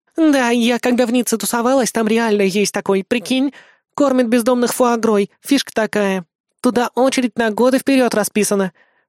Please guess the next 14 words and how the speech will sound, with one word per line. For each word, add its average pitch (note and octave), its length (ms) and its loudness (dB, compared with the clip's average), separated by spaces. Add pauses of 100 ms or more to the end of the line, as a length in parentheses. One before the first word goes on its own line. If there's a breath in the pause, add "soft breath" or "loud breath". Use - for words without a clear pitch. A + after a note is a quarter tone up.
подхватывает D3+ 680 0
мою D#3 200 0
шутку - 300 -4
барышня F3 460 -4
с C#3 60 -6
грудями. D3+ 520 -6 (420)
«Даже C#4 280 2
богачи A#3+ 560 0
в F3 60 -2
нищих E3+ 400 -2
переодеваются, A#3+ 680 0
чтоб - 200 -6
там A#3+ 180 -4
поесть». G#3 600 -2